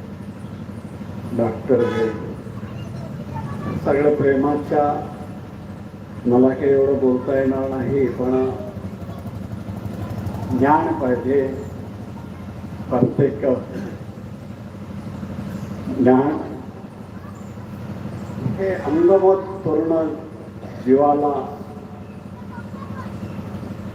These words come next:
तेवढं काही फारसं मला सांगता येणार नाही, पण महाराजांचं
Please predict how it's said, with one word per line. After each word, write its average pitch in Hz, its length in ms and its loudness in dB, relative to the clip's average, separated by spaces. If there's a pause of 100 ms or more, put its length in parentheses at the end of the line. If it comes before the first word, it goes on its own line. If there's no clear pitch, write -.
(1700)
तेवढं 135 280 8
काही 139 300 2
फारसं 127 560 0
मला 131 220 4
सांगता 123 420 -2
येणार 127 340 4
नाही, 127 320 0
पण 120 380 -4
महाराजांचं 127 880 0